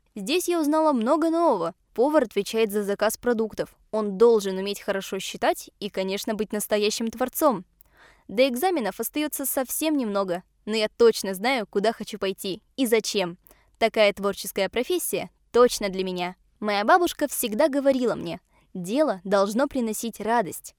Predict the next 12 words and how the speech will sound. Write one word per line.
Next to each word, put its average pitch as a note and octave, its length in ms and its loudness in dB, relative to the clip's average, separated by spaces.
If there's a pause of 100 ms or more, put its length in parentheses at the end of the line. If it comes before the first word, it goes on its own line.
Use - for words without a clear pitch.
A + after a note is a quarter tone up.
(240)
С G3+ 100 -8
детства G#3 600 -2
я B3 200 2
привыкла D4 440 0
помогать B3+ 440 0
маме A#3+ 260 0
на G#3 120 -2
кухне D#4 460 2
и A3 180 -6
очень C4+ 480 0
это A#3+ 160 -2
люблю. G3 400 0